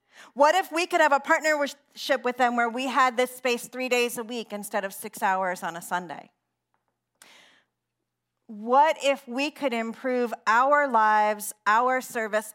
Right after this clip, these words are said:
and their lives and what they provide as a community theater by taking our building fund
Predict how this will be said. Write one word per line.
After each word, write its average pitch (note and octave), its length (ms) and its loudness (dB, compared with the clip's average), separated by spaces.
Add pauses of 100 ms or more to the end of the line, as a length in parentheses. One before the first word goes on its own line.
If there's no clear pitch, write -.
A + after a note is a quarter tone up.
and G#3 300 -4
their A3+ 280 0
lives F#3+ 560 0
and G3+ 160 -8
what G3+ 200 -4
they G#3+ 120 -4
provide G3 400 -4
as F#3+ 140 -8
a G3+ 60 -10
community F#3+ 600 -14
theater F#3+ 280 -8
by F#3 140 -4
taking G3 440 -12
our G#3 320 0
building G3 500 -8
fund D3+ 580 -16